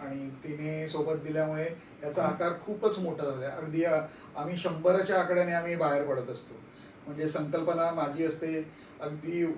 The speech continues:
डोळे उघडे ठेवून मी स्वप्न बघत असतो आणि संपूर्ण स्वप्न साकारण्याचं काम तिचं असतं. त्यामुळे घरच्यांची साथ खूप महत्त्वाची आहे. आणि, अ,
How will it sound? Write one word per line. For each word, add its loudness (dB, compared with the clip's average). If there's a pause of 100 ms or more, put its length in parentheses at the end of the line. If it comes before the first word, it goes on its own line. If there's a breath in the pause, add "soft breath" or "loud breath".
(500)
डोळे 8
उघडे 6
ठेवून 2
मी 0
स्वप्न 0
बघत 4
असतो 0 (240 loud breath)
आणि -2
संपूर्ण 4
स्वप्न 0
साकारण्याचं 2
काम 0
तिचं 0
असतं. -8 (520 loud breath)
त्यामुळे 0
घरच्यांची -2
साथ 2 (320)
खूप 0 (100)
महत्त्वाची -4
आहे. -6 (500 loud breath)
आणि, -6 (200)
अ, 0